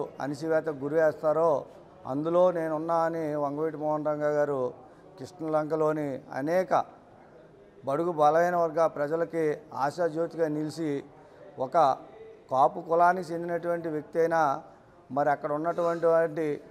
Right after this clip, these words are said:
ఇతర కులాల వారికి కూడా అండగా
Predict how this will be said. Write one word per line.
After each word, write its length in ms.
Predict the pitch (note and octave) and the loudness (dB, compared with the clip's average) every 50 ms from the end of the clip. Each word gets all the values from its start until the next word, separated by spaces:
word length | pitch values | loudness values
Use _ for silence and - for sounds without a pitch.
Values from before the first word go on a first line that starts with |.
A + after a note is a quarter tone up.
| - - - - C#3+ | -20 -20 -18 -14 -12
ఇతర 200 | C3 - F#3+ F#3+ F3+ D3+ - - - - - - - - - - - - - - - _ _ - | -6 0 4 4 6 6 4 2 -6 -20 -20 -20 -20 -20 -20 -20 -20 -20 -20 -20 -20 _ _ -6
కులాల 320 | C#3+ D3 D3+ D#3+ F3 F3+ F3 F3 | 0 2 6 6 8 8 8 8
వారికి 300 | E3+ F3 E3 D3+ D#3+ E3 D3 D#3 | 6 6 6 4 -2 -4 -2 0
కూడా 180 | D#3+ D#3+ D#3+ D#3 D3+ D3 D3+ - - - | 2 4 6 6 6 4 2 -2 -8 -8
అండగా 300 | C3+ C#3+ D#3 D#3+ E3 E3 | -6 -2 0 0 2 2